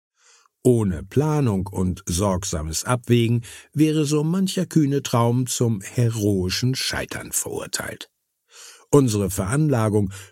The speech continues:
zyklisch in Richtung Depression oder Manie zu tendieren,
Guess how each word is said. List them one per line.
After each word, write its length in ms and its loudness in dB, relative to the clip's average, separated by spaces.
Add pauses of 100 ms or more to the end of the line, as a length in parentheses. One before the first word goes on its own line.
zyklisch 680 -2
in 200 2
Richtung 500 -2 (120)
Depression 840 0
oder 320 -4
Manie 460 0
zu 200 -4
tendieren, 580 0